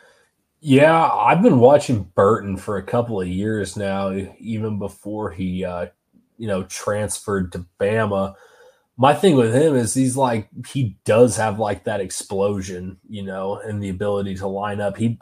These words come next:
honestly, I think he'd be who Chiefs fans really wanted Sky Moore to be more than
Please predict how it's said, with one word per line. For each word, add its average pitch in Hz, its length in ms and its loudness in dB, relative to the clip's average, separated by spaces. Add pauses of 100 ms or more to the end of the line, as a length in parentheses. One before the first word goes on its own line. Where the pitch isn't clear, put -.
(100)
honestly, 117 560 -2
I 107 140 -2
think 120 260 -6
he'd 117 220 -2
be 110 400 -4 (460)
who 113 340 -2
Chiefs - 440 -2
fans 104 440 -6
really 104 380 -2
wanted 98 380 -2
Sky 101 400 -4
Moore 92 320 -6
to 104 80 -2
be 117 380 -4 (160)
more 104 300 -6
than 92 200 -6